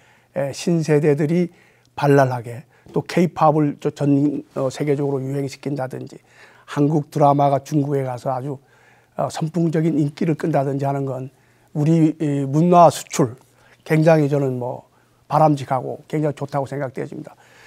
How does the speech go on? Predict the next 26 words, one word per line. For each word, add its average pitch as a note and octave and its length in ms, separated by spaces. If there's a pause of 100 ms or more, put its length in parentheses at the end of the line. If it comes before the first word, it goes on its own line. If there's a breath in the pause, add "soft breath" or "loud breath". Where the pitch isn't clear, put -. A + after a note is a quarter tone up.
(240 loud breath)
저는 A3+ 220
문화 F3 260
사업은 E3+ 440
주로 F3 260
뭐 C3+ 380
이제 C3 440
독서를 D3+ 640
좀 B2 180
많이 B2+ 280
하는 A#2+ 360
편입니다. B2+ 440
독서를. B2+ 380 (440 soft breath)
최근에 F#3+ 640 (320 soft breath)
독서는 F3 400
잘 D#3+ 120
못하고 C#3+ 360
있습니다만 C3 600 (320)
책을 C3+ 800
즐겨 C#3+ 280
읽고 C3+ 280
영화도 D3+ 540
좀 B2+ 180
많이 B2+ 280
보고 C3 400 (720 soft breath)
또 D3 380
이제 C#3+ 320